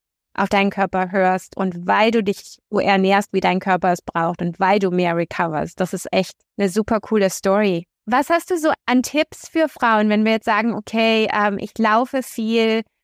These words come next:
Was sind so die Sachen, die du sagen würdest, wenn du in den Wechseljahren bist, ähm,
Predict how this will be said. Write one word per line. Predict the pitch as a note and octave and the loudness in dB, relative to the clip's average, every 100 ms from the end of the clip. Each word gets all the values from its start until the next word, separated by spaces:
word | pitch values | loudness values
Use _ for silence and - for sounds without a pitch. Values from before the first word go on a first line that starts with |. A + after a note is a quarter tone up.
| _ | _
Was | A3 A#3 - | -2 0 2
sind | D#4+ D4 | 0 2
so | D4 | 0
die | C4 | 0
Sachen, | A3+ A#3+ B3 C#4 B3+ | 0 0 0 0 0
die | A#3+ | 0
du | A3 A#3+ A3+ | 0 0 0
sagen | A3 G#3+ A#3+ A3 | 2 0 0 0
würdest, | A3 A3 - | 0 0 -2
wenn | A3 A3 | 0 2
du | |
in | A3 | 2
den | G#3+ G3+ | 2 0
Wechseljahren | G#3 A3+ G#3+ G3+ G3+ | -2 0 2 4 2
bist, | G3 G#3 - - - | 0 -4 -6 -20 -4
ähm, | G3+ G3 G3 F#3+ F#3+ | 0 2 2 0 -2